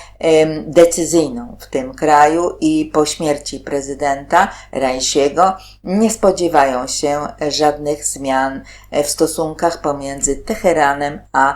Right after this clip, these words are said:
Waszyngtonem. W związku z tym Irańczycy nie powinni spodziewać się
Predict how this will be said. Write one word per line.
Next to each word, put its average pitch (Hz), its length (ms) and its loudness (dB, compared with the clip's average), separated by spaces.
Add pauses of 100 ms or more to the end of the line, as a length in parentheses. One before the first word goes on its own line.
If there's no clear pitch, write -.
(460)
Waszyngtonem. 143 920 0 (540)
W 160 60 -2
związku 185 500 4
z - 120 -2
tym 247 460 2 (180)
Irańczycy 147 760 2 (180)
nie 196 200 -2
powinni 147 420 -4
spodziewać 143 680 0
się 143 220 -2